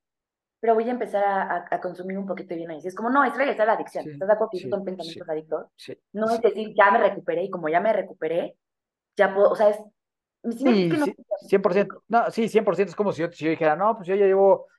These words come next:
Speaker 2: ocho, nueve años sin tomar, sin fumar, pero, ay, pues me voy a comer un chocongo ahorita.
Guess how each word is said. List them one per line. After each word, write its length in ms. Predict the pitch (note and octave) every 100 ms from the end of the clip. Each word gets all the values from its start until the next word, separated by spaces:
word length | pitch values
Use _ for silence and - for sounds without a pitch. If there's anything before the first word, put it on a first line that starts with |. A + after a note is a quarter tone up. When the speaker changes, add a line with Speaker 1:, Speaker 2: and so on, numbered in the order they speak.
| _ _
Speaker 2:
ocho, 360 | E3+ F3+ F3+
nueve 180 | E3 E3+
años 240 | E3 E3+ C#3+
sin 120 | C#3
tomar, 460 | C#3 E3+ G3 G3+
sin 160 | - D#3+
fumar, 320 | D3 E3 G3
pero, 380 | F#3+ F3+ E3+ - _ _ _ _ -
ay, 100 | E4+
pues 120 | A3+
me 100 | G#3
voy 140 | G#3+
a 40 | A3+
comer 240 | G3+ G3+
un 80 | G#3+
chocongo 580 | G3 - G3+ F3+ D3 - _ -
ahorita. 480 | C#3+ F3 - -